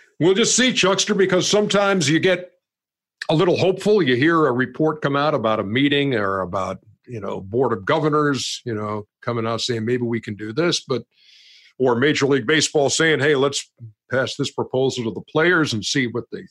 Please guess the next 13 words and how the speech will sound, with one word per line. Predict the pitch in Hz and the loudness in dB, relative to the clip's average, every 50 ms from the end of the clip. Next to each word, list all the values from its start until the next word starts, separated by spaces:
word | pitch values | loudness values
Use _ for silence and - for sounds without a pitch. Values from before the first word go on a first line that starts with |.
| _ - | _ -4
think." | 175 175 175 170 170 - | -2 -2 -2 -4 -4 -6
And, | 120 107 104 107 101 98 - _ _ _ _ _ _ _ _ _ _ _ _ _ _ _ - | -6 -6 -6 -6 -10 -12 -16 _ _ _ _ _ _ _ _ _ _ _ _ _ _ _ -6
but | 110 110 - | -4 -4 -2
man, | 123 156 185 185 160 139 131 | 0 0 2 2 2 2 2
that, | 139 147 143 - | 0 0 0 0
the, | 160 156 156 151 151 | 0 2 2 2 2
the | 147 131 | 0 0
great | 123 156 185 190 196 | 0 2 2 4 4
unknown | 190 180 165 190 202 202 175 156 | 2 2 2 2 4 4 4 2
is | 147 147 - | 2 2 2
still | - 175 175 170 | 2 2 2 2
out | 170 165 143 - | 2 2 0 0
there. | - 107 92 80 - | 0 -2 -2 -2 -6